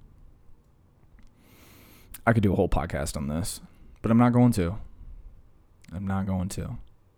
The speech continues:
Tell me what you think. You think that, you think it's a, you think it's child abuse to feed French fries and hot dogs to kids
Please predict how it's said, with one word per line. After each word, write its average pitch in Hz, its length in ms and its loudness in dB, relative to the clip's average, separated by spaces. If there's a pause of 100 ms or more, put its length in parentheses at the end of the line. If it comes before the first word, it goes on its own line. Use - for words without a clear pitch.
Tell 117 140 0
me 117 80 4
what 110 120 4
you 107 120 2
think. 90 300 -6
You 107 100 0
think 139 180 -2
that, 127 220 -2
you 113 120 0
think 139 180 0
it's 131 120 -2
a, 107 60 0 (160)
you 107 140 0
think 135 160 0
it's 117 100 -4
child 107 260 0
abuse 117 260 0
to 90 80 -6
feed 101 360 -4 (380)
French 190 260 -4
fries 98 300 -2
and 90 220 -2
hot 82 200 -6
dogs 98 260 -4
to - 80 -6
kids 87 400 -6